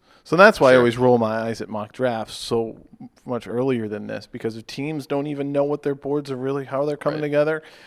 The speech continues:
Speaker 1: how would this guy and wherever know what the team is gonna do? Now I think it, you really can start to get a grasp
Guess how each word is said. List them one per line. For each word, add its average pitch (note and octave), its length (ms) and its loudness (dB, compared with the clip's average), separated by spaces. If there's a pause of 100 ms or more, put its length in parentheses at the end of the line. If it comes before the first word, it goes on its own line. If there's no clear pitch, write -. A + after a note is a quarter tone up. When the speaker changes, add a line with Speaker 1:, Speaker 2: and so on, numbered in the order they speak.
(180)
Speaker 1:
how C#3+ 180 0
would C3 320 0 (220)
this C#3 220 -8
guy A#2+ 420 0
and G#2+ 480 -10 (140)
wherever A#2 680 -2
know A#2 140 0
what A2 200 -4
the - 60 -16
team A2 240 -10
is G#2+ 80 -14
gonna G#2 200 -12
do? A2 320 -6 (400)
Now C#3 300 4
I B2 60 -2
think A#2 260 -10
it, - 260 -14
you C3 140 -8
really C3 300 -2
can B2+ 380 -4
start A#2 360 -6
to A2+ 60 -12
get G#2 140 -8
a G2+ 40 -10
grasp G2 600 -10